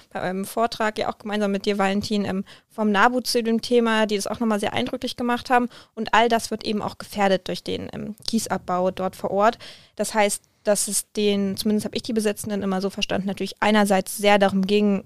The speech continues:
hey, brauchen wir jetzt wirklich noch Kies in der Klimakrise? Wofür wird Kies benutzt? Und dann kann man natürlich sagen, natürlich wird Kies benutzt für sozialen Wohnungsbau, aber eben vor allem auch,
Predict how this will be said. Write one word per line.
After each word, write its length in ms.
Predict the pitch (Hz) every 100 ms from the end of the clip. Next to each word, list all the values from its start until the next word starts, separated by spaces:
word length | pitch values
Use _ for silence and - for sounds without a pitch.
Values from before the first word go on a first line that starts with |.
| -
hey, 320 | - 208 208
brauchen 360 | - 190 220
wir 60 | 202
jetzt 200 | 185 -
wirklich 200 | 208 208
noch 120 | 180
Kies 320 | - 233 277
in 100 | -
der 100 | 185
Klimakrise? 580 | 185 240 254 247 254 226
Wofür 280 | 208 214 214
wird 140 | 196
Kies 200 | - 208
benutzt? 420 | - 196 254 - - - - _
Und 80 | 202
dann 80 | 190
kann 120 | 196
man 80 | 196
natürlich 220 | 196 196
sagen, 260 | 190 190 190
natürlich 300 | 196 208 -
wird 160 | 202
Kies 180 | - 226
benutzt 360 | - 214 214 -
für 400 | 220 202 190 196
sozialen 360 | 196 208 196
Wohnungsbau, 480 | 202 262 247 - 196
aber 240 | 202 190 190
eben 200 | 202 208
vor 180 | - 185
allem 280 | 220 226
auch, 300 | - 220 247